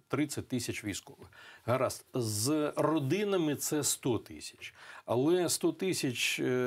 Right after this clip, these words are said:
ну, додані до двох з половиною мільйонів українських громадян — це не дуже така велика різниця — два і п'ять чи два і шість. Головне, що, е,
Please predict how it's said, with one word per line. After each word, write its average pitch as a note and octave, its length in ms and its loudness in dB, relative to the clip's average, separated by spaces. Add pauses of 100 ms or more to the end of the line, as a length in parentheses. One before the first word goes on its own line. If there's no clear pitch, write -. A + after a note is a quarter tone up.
(1000)
ну, C#3 160 0
додані B2+ 480 0
до A#2 240 0
двох A#2 360 0
з - 40 -10
половиною B2+ 460 0
мільйонів A#2 580 0
українських C3 460 -2
громадян — A#3 480 0
це A3 180 -2
не G3+ 160 0
дуже D#3+ 340 0
така A#2 580 0
велика A2 420 0
різниця — G2 500 0
два A2+ 280 0
і A2 80 2
п'ять G#2 320 0
чи A#2 100 -4
два A2 240 0
і A2+ 80 0
шість. - 380 -8 (580)
Головне, D3+ 680 2
що, - 240 -4
е, - 260 -8